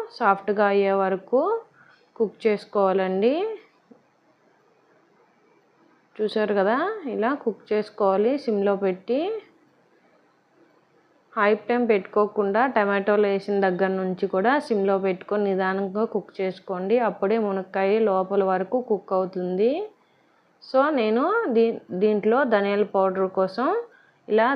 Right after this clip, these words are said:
ధనియాలు త్రీ టేబుల్ స్పూన్ తీసుకొని డ్రై రోస్ట్ చేస్తున్నానండి. నేను అన్ని కర్రీస్లో కూడా ధనియాల పౌడర్ యాడ్ చేస్తాను కదా, దాని ప్రాసెస్సే ఇదండి. ఇలా ధనియాలని డ్రై రోస్ట్ చేసి రెండు ముక్కల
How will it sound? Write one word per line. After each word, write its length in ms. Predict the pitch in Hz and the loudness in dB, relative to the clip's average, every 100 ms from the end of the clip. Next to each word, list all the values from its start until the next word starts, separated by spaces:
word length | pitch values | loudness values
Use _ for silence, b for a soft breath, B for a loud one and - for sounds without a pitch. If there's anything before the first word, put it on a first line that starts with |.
| 214 | 2
ధనియాలు 480 | 196 196 196 196 247 302 294 | 2 2 2 2 2 2 2
త్రీ 120 | 214 214 | 2 4
టేబుల్ 260 | 202 190 190 | 2 2 -2
స్పూన్ 260 | - 202 202 196 | -4 -6 0 0
తీసుకొని 500 | 185 - 196 196 277 277 | 0 -4 -2 0 0 2
డ్రై 120 | 196 190 196 | 2 2 0
రోస్ట్ 240 | 196 196 | -2 -4
చేస్తున్నానండి. 840 | 196 185 - 190 185 180 180 185 254 370 440 _ b b b b b _ | -6 -6 -8 -6 -4 -4 -2 0 2 0 -6 _ b b b b b _
నేను 180 | 226 240 226 | -2 0 2
అన్ని 280 | 214 226 247 247 | 2 0 0 2
కర్రీస్లో 460 | 202 208 208 220 208 208 | 4 4 2 0 2 2
కూడా 180 | 208 233 214 | 2 4 2
ధనియాల 280 | 202 202 196 | 2 0 2
పౌడర్ 280 | 202 196 202 | 2 4 2
యాడ్ 180 | 180 175 - | 2 -2 -4
చేస్తాను 400 | 185 - 185 185 180 | -4 -4 -6 -2 0
కదా, 160 | 202 214 196 | 0 2 0
దాని 220 | 190 190 202 | 0 -2 -2
ప్రాసెస్సే 520 | 180 180 180 - 247 214 | -2 -4 -6 0 2 2
ఇదండి. 460 | 185 180 180 220 311 359 | 0 -4 0 0 2 0
ఇలా 180 | 208 196 185 | 0 0 -2
ధనియాలని 440 | 180 185 185 185 202 180 | -2 -2 -4 -4 -4 0
డ్రై 140 | 175 175 | 0 0
రోస్ట్ 200 | 180 180 185 | -4 -4 -8
చేసి 320 | 180 - 285 440 b b b - | -8 -6 -6 -6 b b b -6
రెండు 180 | 208 214 208 | -2 0 0
ముక్కల 240 | 190 202 | 0 2